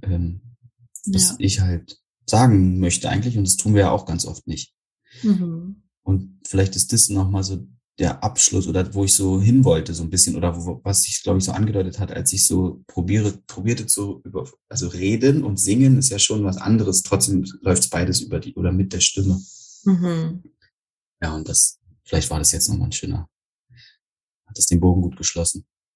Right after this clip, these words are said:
Speaker 1: Wie würdest du sagen, es macht es, also wenn, angenommen, Le-, Leute würden jetzt anfangen, so zu singen und sich auf diesen Weg zu begeben, führt das immer auch zu einer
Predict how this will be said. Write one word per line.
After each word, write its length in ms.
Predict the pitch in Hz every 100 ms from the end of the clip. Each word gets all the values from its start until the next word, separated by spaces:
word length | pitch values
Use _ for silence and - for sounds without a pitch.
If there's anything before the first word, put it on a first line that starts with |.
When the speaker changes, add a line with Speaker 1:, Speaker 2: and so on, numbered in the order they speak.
| _ _ _ _ -
Speaker 1:
Wie 240 | - 123
würdest 280 | 135 135 -
du 60 | 139
sagen, 280 | 135 127 117
es 240 | - - - - _
macht 300 | 113 107 101
es, 240 | 101 - -
also 160 | 98
wenn, 460 | 98 101 - - _ _ _ -
angenommen, 680 | 101 110 143 143 135 - _ _ - - _
Le-, 320 | - 92 - -
Leute 380 | 101 98 98 98
würden 200 | 98 98
jetzt 400 | 98 - - - - - _ _
anfangen, 460 | 95 95 - 147 143
so 120 | 113
zu 180 | - 87
singen 420 | 98 131 143 143
und 300 | 98 92 - _ _ - - _ _ -
sich 180 | 98
auf 80 | 104
diesen 200 | 101 95
Weg 180 | 92 -
zu 80 | 127
begeben, 600 | 127 131 127 135 - - _ _ _ _
führt 360 | - - 107
das 380 | 120 110 - - _ _ _
immer 300 | - 113 127
auch 280 | 98 101 - -
zu 200 | - 92
einer 500 | 87 92 90 87 87